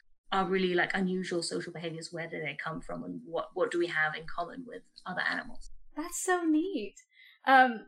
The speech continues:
Speaker 2: Wicked just tipped a hundred dollars. Uh,
Speaker 1: Whoa.
Speaker 2: Wicked, thank you so much.
Speaker 1: Amazing.
Speaker 2: So speaking of which, we're at seven hundred and ten dollars and twenty cents,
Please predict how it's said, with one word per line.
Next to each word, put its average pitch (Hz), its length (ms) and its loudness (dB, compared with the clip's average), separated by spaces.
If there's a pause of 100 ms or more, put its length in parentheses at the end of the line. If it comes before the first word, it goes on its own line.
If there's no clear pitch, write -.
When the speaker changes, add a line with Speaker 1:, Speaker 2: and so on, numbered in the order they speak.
Speaker 2:
Wicked 285 500 4
just 294 280 0
tipped 277 240 0
a 240 100 2
hundred 277 680 2
dollars. 208 640 -6 (300)
Uh, 226 220 4
Speaker 1:
Whoa. 240 240 6
Speaker 2:
Wicked, 220 240 2
thank 254 240 2
you 269 120 2
so 226 300 0
much. 214 280 -2
Speaker 1:
Amazing. - 340 -12
Speaker 2:
So 240 340 6 (160)
speaking 269 360 2
of 233 100 0
which, 226 280 2
we're 233 140 6
at - 160 2
seven 302 300 6
hundred 285 340 6
and 220 200 -4
ten 254 280 2
dollars 208 640 2 (160)
and 247 140 4
twenty 277 280 2
cents, 214 460 -4